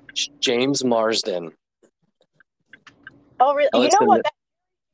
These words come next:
Speaker 2: That show is so funny. I've only seen, like, long clips
Speaker 1: Jury
Speaker 2: on it.
Speaker 1: Duty.
Speaker 2: But Jesus Christ, is that a funny, funny, funny show. Have you
Speaker 1: Jury
Speaker 2: seen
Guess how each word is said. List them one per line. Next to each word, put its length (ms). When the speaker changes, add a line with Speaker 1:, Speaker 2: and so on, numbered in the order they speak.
Speaker 2:
That 80
show 280
is 140
so 360
funny. 320
I've 120
only 280
seen, 320
like, 180
long 220
clips 140
Speaker 1:
Jury 280
Speaker 2:
on 100
it. 40
Speaker 1:
Duty. 460
Speaker 2:
But 160
Jesus 460
Christ, 460
is 80
that 180
a 120
funny, 340
funny, 300
funny 260
show. 180
Have 100
you 60
Speaker 1:
Jury 260
Speaker 2:
seen 20